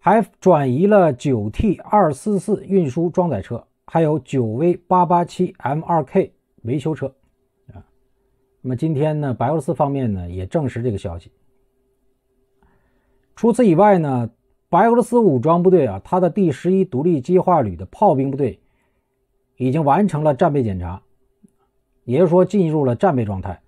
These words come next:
另外呢，白俄罗斯的第十九独立近卫机械化旅的坦克营也通过了战备检查，也进入战备状态。啊，所以白俄罗斯方向呢，呃，现在来看呢，俄军还有白俄罗斯方面已经做好了战斗准备。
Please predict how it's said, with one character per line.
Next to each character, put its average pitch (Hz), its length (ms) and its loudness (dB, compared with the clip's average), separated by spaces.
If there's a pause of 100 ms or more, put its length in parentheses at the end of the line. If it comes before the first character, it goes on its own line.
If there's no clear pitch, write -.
(360)
另 190 120 2
外 196 140 4
呢， 160 80 0
白 135 200 -2
俄 - 20 0
罗 190 120 2
斯 190 140 -4
的 165 200 4
第 165 220 0
十 180 240 -2
九 110 260 -4
独 110 200 -8
立 160 160 0
近 208 260 0
卫 143 140 0
机 165 160 -2
械 - 20 -2
化 151 160 0
旅 98 140 -4
的 117 100 -8
坦 92 360 -8
克 202 200 2
营 98 240 -2 (1600)
也 120 240 -2
通 208 240 0
过 196 100 4
了 143 80 -2
战 139 120 0
备 120 120 0
检 90 120 -8
查， 85 220 -14 (300)
也 113 260 -4
进 185 160 0
入 143 100 0
战 139 160 -2
备 101 80 -4
状 87 160 -10
态。 80 160 -20 (760)
啊， - 120 -20
所 151 140 -6
以 - 20 -6
白 143 140 -4
俄 160 40 -2
罗 180 80 0
斯 160 120 -2
方 160 180 -2
向 139 200 -4
呢， 92 160 -6 (1400)
呃， 92 280 -12 (840)
现 208 160 2
在 185 80 4
来 160 100 2
看 175 280 0
呢， 104 100 -2
俄 117 260 2
军 185 220 2
还 175 160 -4
有 127 80 0
白 104 140 -6
俄 139 40 -4
罗 180 80 -2
斯 175 120 -4
方 151 140 -2
面 127 200 -6
已 92 80 -8
经 120 140 -4
做 196 200 0
好 101 160 -6
了 95 60 -8
战 117 160 -4
斗 101 80 -4
准 82 160 -12
备。 - 140 -20